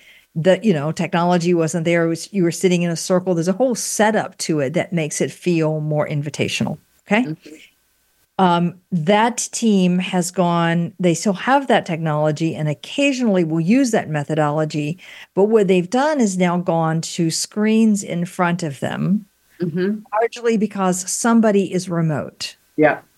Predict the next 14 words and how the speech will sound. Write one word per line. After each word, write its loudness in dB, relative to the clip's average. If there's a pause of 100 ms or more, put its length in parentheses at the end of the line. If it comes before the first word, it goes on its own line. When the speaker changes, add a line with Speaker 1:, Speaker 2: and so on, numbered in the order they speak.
Speaker 1:
But -4
what 2
that 0
means 4
is -2
everybody 2
has 2
their 0
laptop 0
open -2 (180)
in 2
front 0
of -4
them, -2